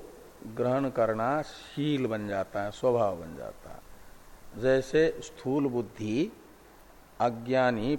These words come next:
प्राकृत मनुष्य का शील होता है, स्वभाव होता है, अनात्मा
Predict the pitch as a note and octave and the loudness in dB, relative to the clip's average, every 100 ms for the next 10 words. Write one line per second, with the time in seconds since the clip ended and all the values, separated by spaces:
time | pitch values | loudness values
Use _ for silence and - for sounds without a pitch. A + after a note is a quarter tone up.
0 | - A#2 A#2 - D3+ D3+ - A#2+ B2 - | 2 4 4 2 -2 -2 -4 -2 -4 -6
1 | - A2+ A#2 C3 D#3 - - - B2+ B2 | -6 -4 2 2 2 -4 -14 -4 -2 0
2 | G#2+ G#2 A#2 A2+ A#2+ B2 - A2 A2 A2 | 0 -2 0 2 2 -2 -4 0 2 2
3 | G2 - G#2 A2+ C3+ - F#2+ A2+ A#2 A#2+ | 0 -4 -2 -2 -2 -6 -4 0 0 0
4 | - G2+ F#2+ D#3 | -4 -4 0 0